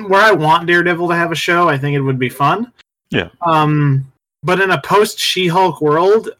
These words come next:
Speaker 1: I know specifically that Marvel doesn't hire writers that know how to write compelling court cases 'cause they said so.
Speaker 2: I think, I think She-Hulk is a problem of them not understanding how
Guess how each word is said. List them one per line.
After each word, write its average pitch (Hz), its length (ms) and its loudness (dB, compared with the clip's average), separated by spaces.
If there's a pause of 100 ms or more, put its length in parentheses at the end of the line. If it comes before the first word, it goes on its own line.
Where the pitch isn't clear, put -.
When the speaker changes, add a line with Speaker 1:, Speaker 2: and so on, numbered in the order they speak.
(100)
Speaker 1:
I 170 140 0
know 175 200 0
specifically 151 1080 -2
that 156 180 -2
Marvel 160 340 2
doesn't 151 300 0
hire 143 420 0
writers 143 440 0
that 151 120 0
know 147 160 0
how 147 140 0
to 143 120 0
write 143 240 0
compelling 135 440 -2
court 180 260 -4
cases 123 520 -8
'cause 147 200 -4
they 131 160 -4
said 175 340 -2
so. - 340 -10 (480)
Speaker 2:
I 151 100 2
think, 277 360 2 (1000)
I 170 40 0
think 294 180 4
She-Hulk 143 520 0
is 143 80 -2
a 123 40 -2
problem 123 420 -2
of 104 140 -6
them 117 240 2
not 107 260 -4
understanding 107 800 -2
how 92 480 -4